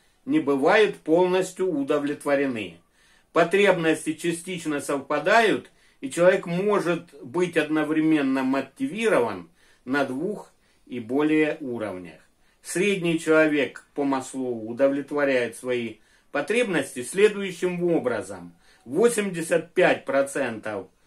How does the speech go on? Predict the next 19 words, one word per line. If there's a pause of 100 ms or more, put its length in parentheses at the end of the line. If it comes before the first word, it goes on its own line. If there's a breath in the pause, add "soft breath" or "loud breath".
(140)
всех
потребностей,
составля-,
удовлетворяемых (160)
им, (320 soft breath)
составляют
физиологические
потребности. (520 soft breath)
Семьдесят
процентов
безопасность,
пятьдесят
процентов (340 soft breath)
любовь
и
принадлежность,
сорок
процентов
самоуважение,